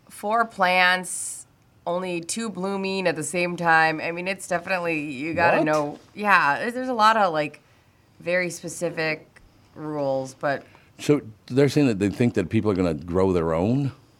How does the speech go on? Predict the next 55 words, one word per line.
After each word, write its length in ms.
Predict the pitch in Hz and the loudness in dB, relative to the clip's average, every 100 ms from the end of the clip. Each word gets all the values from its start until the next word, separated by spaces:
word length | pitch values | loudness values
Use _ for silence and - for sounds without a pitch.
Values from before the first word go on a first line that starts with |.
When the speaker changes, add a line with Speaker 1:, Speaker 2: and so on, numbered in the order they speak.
| _ | _
Speaker 1:
Yeah, 260 | 302 381 170 147 | 0 0 0 -6
I 80 | - | -8
think 160 | 226 220 | -6 -4
people 240 | 208 165 | -4 2
are. 380 | 170 165 104 98 | 4 4 2 -6
It's 380 | 156 - - - _ _ | -14 -16 -18 -20 _ _
Speaker 2:
Some, 380 | - 151 156 95 | -2 4 4 4
but 140 | 90 87 | 2 2
I 60 | |
mean, 120 | 85 82 | 0 -2
how, 140 | 98 90 | -4 -2
what's 200 | 113 - | -4 -2
the 60 | |
percent? 400 | 127 101 104 - | -4 -4 -4 -6
Would, 220 | 85 95 - | -4 -4 -2
I 120 | 80 | -2
would 200 | 127 92 87 | 0 -2 0
never 300 | 117 110 82 | 0 0 -2
Speaker 1:
No. 80 | |
Speaker 2:
grow 240 | 80 85 76 | -4 -4 -2
weed. 420 | 73 85 82 85 | -4 -6 -6 -6
Who 140 | 80 110 | -4 -2
gives 280 | 98 110 | -2 -2
a 80 | 85 | -4
rat's 340 | 71 76 78 - | -6 -6 -8 -6
Speaker 1:
Yeah, 80 | - | -6
but 100 | 208 | -4
Speaker 2:
ass? 60 | |
Speaker 1:
you 100 | 254 | -2
and 80 | 339 | 2
I 100 | 247 | 6
aren't 160 | 226 208 | 6 4
exactly, 380 | 185 175 170 165 | 0 0 -2 -2
like, 180 | 156 139 | -6 -8
green 420 | 151 156 151 147 | -8 -6 -4 -6
thumb. 540 | - 147 147 143 143 143 | -4 -2 -2 -2 -4 4
Speaker 2:
Well, 160 | 131 | 6
that's 240 | 101 78 - | 6 2 -6
true. 340 | - - - | -16 -16 -16
Speaker 1:
Yeah, 260 | - 156 78 | -10 -6 -4
like, 340 | 73 - - - | -6 -10 -12 0
I 100 | 196 | 4
have 220 | 202 202 - | 6 4 0
a 200 | 175 175 | 0 0
basil 440 | - 151 151 180 | 0 -4 -2 -2
plant 380 | 185 208 202 214 | -2 0 0 0
that 140 | 202 - | -6 -6
somebody 300 | 170 156 156 | -6 -4 -4
gave 180 | 156 | -4
me 100 | 151 | -2
as 120 | 151 147 | -2 -2
a 60 | |
present, 560 | 147 156 143 160 175 170 | -4 -2 0 0 -2 -2
and 180 | 165 151 | -2 2
I'm 560 | 151 147 143 147 147 | 2 2 -2 -2 -6